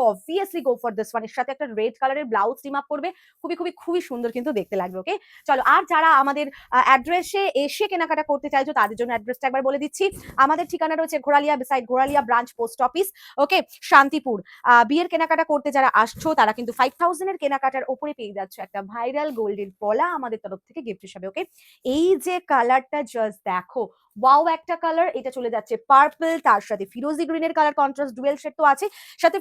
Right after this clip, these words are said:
ফিরোজি and কপার দিয়ে পুরো শাড়িটাকে ভীষণ সুন্দরভাবে ফুটিয়ে তোলা হয়েছে, ওকে? নেক্সট কালারটা দেখে নাও, বিউটিফুল একটা স্যাপ গ্রিন, তার সাথে হোয়াইটের কন্ট্রাস্ট, ওকে? এইসব কালারগুলো না কোনো এজ হয় না, 'cause এখন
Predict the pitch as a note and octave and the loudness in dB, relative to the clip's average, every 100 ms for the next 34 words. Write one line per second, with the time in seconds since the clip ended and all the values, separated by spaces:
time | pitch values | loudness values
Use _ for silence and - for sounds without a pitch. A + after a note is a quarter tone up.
0 | - D#4 F4+ F4+ G4 G4 C#4+ C#4 E4+ F4+ | -4 -2 0 2 0 4 6 6 6 4
1 | E4+ F#4+ D#4+ F4 F4+ E4+ B3+ C4+ D#4 D#4+ | 2 0 -2 -4 -4 0 0 0 -6 -6
2 | - _ _ _ - D4 G#4 G#4+ G4 D#4 | -14 _ _ _ -4 0 2 0 -2 -2
3 | D4+ C#4 C#4+ D4+ A#3+ A#3 A3+ G#3 G#3 G3+ | 0 0 -2 -4 -8 -6 -4 -2 -2 -6
4 | G3 G3 D#4+ E4+ - - C4+ C4+ C#4+ E4+ | -10 -10 0 0 0 6 8 8 6 2
5 | D4 D4+ D#4+ A3 D4 G4 G4 G4+ F#4 F#4+ | 2 2 0 2 0 0 -2 2 2 2
6 | F#4 - C#4+ C#4 B3+ D4+ A4 - C4+ D#4 | -2 4 8 6 6 0 0 4 8 6
7 | - - F#4+ F4 G4+ A4 _ _ A3+ C4+ | 6 2 2 4 0 -2 _ _ 8 10
8 | D4 E4+ F4 C4 A3+ - A3 - B3+ G4+ | 10 0 2 2 2 -2 -4 -2 -2 -2
9 | - C#4+ E4 - F#4+ - A#3+ A#3+ C4+ E4+ | -2 -2 -2 0 0 4 6 4 2 -2
10 | E4+ - D#4 D4+ C4 C4 - F3+ F3 F3 | -2 -4 -8 -8 -10 -12 -12 -12 -12 0
11 | - D#4+ - _ _ _ - B3+ - D#4+ | 2 2 0 _ _ _ 2 2 2 -2